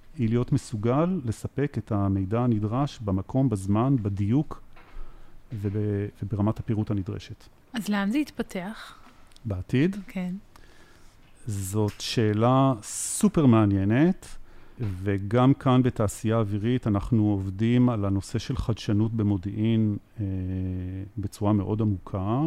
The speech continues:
Speaker 1: בתחומים שנראים לנו שיניבו לנו בעתיד, אה, עסקים.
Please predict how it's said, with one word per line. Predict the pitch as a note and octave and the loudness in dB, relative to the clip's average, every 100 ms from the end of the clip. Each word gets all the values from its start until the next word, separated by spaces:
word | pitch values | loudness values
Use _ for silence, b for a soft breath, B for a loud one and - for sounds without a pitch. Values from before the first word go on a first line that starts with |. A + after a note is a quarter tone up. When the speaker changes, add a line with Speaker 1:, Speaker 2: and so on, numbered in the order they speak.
| C3+ | -2
Speaker 1:
בתחומים | G#2 F#2 - - G2+ A2+ A#2+ B2 A2+ | -2 -6 -6 -2 2 4 6 6 2
שנראים | - G#2 G2+ A2+ A#2+ | -2 -2 0 2 2
לנו | A#2 A2+ A2 A2 b b b b b | 4 4 2 0 b b b b b
שיניבו | - - - G2 G2 G2+ A#2 B2+ C3+ | -14 -12 -6 -4 0 4 4 6 4
לנו | A2+ G#2 | 4 4
בעתיד, | G2 G2 - A#2+ G#2+ G2 F#2+ G#2+ - - | 2 -2 -2 -2 0 -2 -6 -14 -14 -6
אה, | G#2 F#2+ F#2 F#2 F2+ F2+ F2+ F2+ F2+ - | -4 -2 -4 -4 -4 -4 -4 -6 -8 -6
עסקים. | - - - F#2 F#2 D3 | -4 -4 -6 -4 0 0